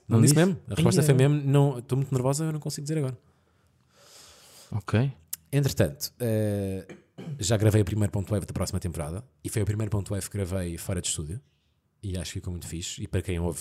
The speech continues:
Speaker 1: este podcast, eh, merece saber, foi com Richie Campbell. Acho que correu bem. Eh, foi, filmámos na Casa do Alentejo,
Speaker 2: Uhum.
Speaker 1: que é um sítio muito bonito.
Speaker 2: Pois é.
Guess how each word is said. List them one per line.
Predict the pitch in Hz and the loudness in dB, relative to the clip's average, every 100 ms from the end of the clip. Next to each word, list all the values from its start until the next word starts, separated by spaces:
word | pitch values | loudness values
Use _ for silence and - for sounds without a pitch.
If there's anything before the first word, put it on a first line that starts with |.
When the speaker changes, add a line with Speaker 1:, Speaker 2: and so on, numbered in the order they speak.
| - | -8
Speaker 1:
este | 92 - | -8 -6
podcast, | 92 82 98 80 - - | -6 -4 -4 -4 -4 -8
eh, | - 107 - - _ _ _ _ _ _ _ _ _ _ _ _ | -14 -14 -18 -20 _ _ _ _ _ _ _ _ _ _ _ _
merece | 101 92 - | -4 -2 -2
saber, | 80 85 - | -4 -6 -10
foi | - 101 | -8 -8
com | - 101 | -4 -4
Richie | - 90 | -2 -6
Campbell. | 69 80 95 - - _ _ _ _ _ _ - - | -8 -10 -12 -18 -20 _ _ _ _ _ _ -20 -8
Acho | 101 - | -8 -2
que | |
correu | - 87 | 2 2
bem. | 85 - _ _ _ _ _ _ _ _ - | 2 -4 _ _ _ _ _ _ _ _ -20
Eh, | 80 71 85 | -16 -14 -12
foi, | - 95 90 - | -4 -2 -2 -4
filmámos | - 98 98 98 | -4 0 0 0
na | 92 | -2
Casa | 101 95 95 85 85 | -2 0 -2 -2 -4
do | 85 | -6
Alentejo, | 80 76 73 - - | -4 -6 -6 -6 0
Speaker 2:
Uhum. | 98 92 | 2 2
Speaker 1:
que | |
é | 95 | 0
um | |
sítio | 85 82 | -2 -2
muito | 92 87 | -2 -2
bonito. | 82 76 - - | -4 -6 -10 -4
Speaker 2:
Pois | 104 92 | -2 0
é. | 87 | -4